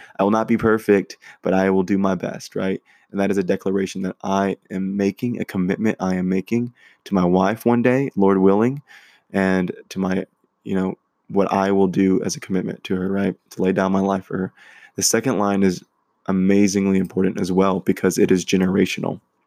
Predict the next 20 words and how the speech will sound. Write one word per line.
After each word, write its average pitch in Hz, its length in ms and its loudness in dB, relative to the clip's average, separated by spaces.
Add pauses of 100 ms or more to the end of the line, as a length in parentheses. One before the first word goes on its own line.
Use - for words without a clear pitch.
(520)
So 98 160 4
it's 92 140 2
saying, 98 340 2
"My 98 180 2
children 98 720 2 (420)
will 92 140 4
love 95 260 2
God 92 380 0 (100)
and 98 140 -4
serve 101 320 2
him 95 200 -2
with 92 140 -4
their 92 140 -4
whole 92 500 0
hearts." - 560 -6 (880)
So 98 480 0
my 107 300 0
children 113 440 2
one 98 180 2
day, 92 320 -2